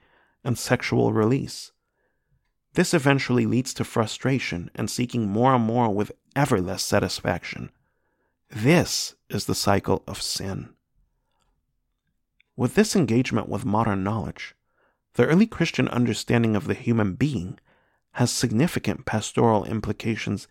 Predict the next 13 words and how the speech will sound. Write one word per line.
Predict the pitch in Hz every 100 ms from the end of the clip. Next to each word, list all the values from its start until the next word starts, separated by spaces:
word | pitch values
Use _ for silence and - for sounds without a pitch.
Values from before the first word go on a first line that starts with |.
| _ _ -
especially | 110 - - 165 - 95
for | - 104
father | - 104 101 98
confessors. | - 101 - 98 - - - - _ _ _ _ _ _ _ _ _ _ _
They | 135 131
can | 131
consider | - 123 - 175 160
this | 135 -
makeup | 123 143 123 107
of | 104
the | 104
human | 101 120 110 95
being | - 120 90